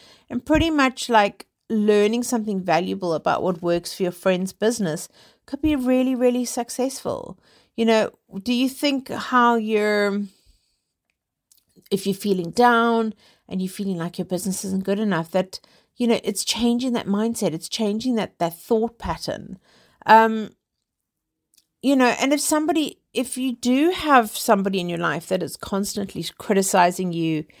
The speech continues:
and that's creating this negativity and this negative feeling, then you're not gonna have a good day.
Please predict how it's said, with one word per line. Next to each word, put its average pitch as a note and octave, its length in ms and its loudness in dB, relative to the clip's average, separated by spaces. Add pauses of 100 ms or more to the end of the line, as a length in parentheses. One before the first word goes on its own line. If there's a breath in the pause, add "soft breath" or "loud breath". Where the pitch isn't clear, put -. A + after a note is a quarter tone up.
(280 soft breath)
and G3 160 2
that's F3+ 220 0
creating F#3+ 880 0
this F3+ 280 -4
negativity F3 920 -4
and D3+ 100 -6
this D#3+ 160 -8
negative E3+ 400 -4
feeling, G#3+ 600 -2 (440 soft breath)
then A3+ 360 4 (600)
you're A#3+ 180 0
not A#3 200 0
gonna A#3 160 -2
have A#3 260 -2
a C#4 60 -2
good F#3+ 220 -4
day. - 420 -8